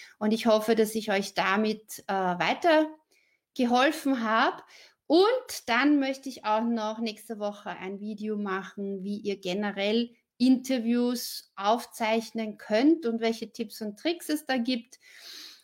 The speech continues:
Und da schaue ich dann auch noch, äh, vielleicht schreibt ihr mir auch rein, was so Themen sind,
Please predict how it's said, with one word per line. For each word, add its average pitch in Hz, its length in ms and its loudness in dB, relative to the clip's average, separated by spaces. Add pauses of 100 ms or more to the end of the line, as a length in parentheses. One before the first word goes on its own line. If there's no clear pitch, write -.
(200)
Und 220 400 2
da 202 480 4
schaue 196 300 -2
ich 196 120 -6
dann 202 200 -2
auch 170 220 -6
noch, 190 360 -8
äh, 180 240 0
vielleicht 247 300 0
schreibt 285 260 -2
ihr 262 60 4
mir 254 220 4
auch 240 100 -6
rein, 208 400 2
was 226 240 2
so 220 260 4
Themen 226 540 0
sind, 277 420 2